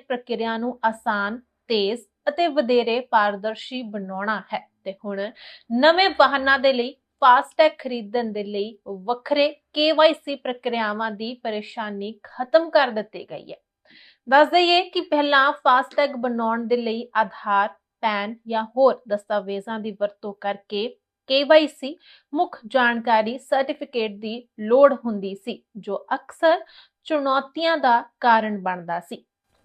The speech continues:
ਗਲਤ ਜਾਣਕਾਰੀ, ਦਸਤਾਵੇਜ਼ਾਂ ਦੀ ਤਸਦੀਕ ਨਾ ਹੋਣਾ ਅਤੇ ਬਾਰ-ਬਾਰ ਸੂਚਨਾਵਾਂ ਆਮ ਸਮੱਸਿਆਵਾਂ ਸਨ ਤੇ ਇਹਨਾਂ ਚੁਣੌਤੀਆਂ ਦੇ ਮੱਦੇਨਜ਼ਰ ਸਰਕਾਰ ਨੇ ਫੈਸਲਾ ਕੀਤਾ ਹੈ ਕਿ ਨਵੇਂ ਫਾਸਟੈਗਸ ਦੇ ਲਈ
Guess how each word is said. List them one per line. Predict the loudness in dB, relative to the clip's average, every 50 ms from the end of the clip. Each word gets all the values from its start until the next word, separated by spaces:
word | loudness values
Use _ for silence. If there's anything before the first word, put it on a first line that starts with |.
| -16 -14
ਗਲਤ | -14 -12 -14 -16
ਜਾਣਕਾਰੀ, | -18 -14 -14 -14 -14 -14 -12 -12 -10 -10 -8 -10 -10 -10
ਦਸਤਾਵੇਜ਼ਾਂ | -10 -12 -12 -12 -10 -10 -10 -10 -12 -16 -14 -14 -12 -10
ਦੀ | -10 -12 -10
ਤਸਦੀਕ | -10 -10 -12 -12 -14 _ -16 -16 -14 -14 -14 -14
ਨਾ | -12 -10 -8 -8 -8 -8 -8 -8
ਹੋਣਾ | -6 -6 -6 -6 -8 -10 -16 -20 -20 -20 _ -10 -6
ਅਤੇ | -4 -4 -2
ਬਾਰ-ਬਾਰ | 6 8 8 10 10 8 6 6 8 8 8 6 4
ਸੂਚਨਾਵਾਂ | 0 -4 -8 -8 -8 -8 -10 _ -6 -4 -2 -2 -2 -2 -4 -6 -6 -8 _ -4
ਆਮ | -2 -2 -2 -4
ਸਮੱਸਿਆਵਾਂ | -6 -8 -8 -8 -6 -8 -8 -10 _ -8 -8 -8 -8 -8 -10 -10
ਸਨ | -12 -10 _ -10 -10 -10 _ _ _ _ _ _
ਤੇ | -12 -12
ਇਹਨਾਂ | -8 -8 -8 -8 -6 -8 -8 -10 -10 -12
ਚੁਣੌਤੀਆਂ | -14 -14 -10 -8 -8 -8 -8 -8 _ -6 -6 -4
ਦੇ | -6 -6 -8
ਮੱਦੇਨਜ਼ਰ | -8 -10 -10 -10 -10 -12 -12 -10 -8 -8 -8 -8 -6 -4 -2 -2 -2 -4 -6 -12 -20 -20 -20 _ _
ਸਰਕਾਰ | 2 4 4 4 4 6 8 8 8 8 6 4
ਨੇ | 0 -4
ਫੈਸਲਾ | -2 0 0 0 0 -2 -4 -2 -2 -2
ਕੀਤਾ | -2 -2 -8 -12 -6 -2 0 0 0
ਹੈ | -2 -4 -8 -8 _ _ _
ਕਿ | -10 -8
ਨਵੇਂ | -6 -4 -4 -4 -4 -4 -4 -4
ਫਾਸਟੈਗਸ | -6 -2 0 2 2 2 0 -2 _ -4 -4 -4 -4 -6 _ _
ਦੇ | -8 -8
ਲਈ | -6 -4 -4 -4 -6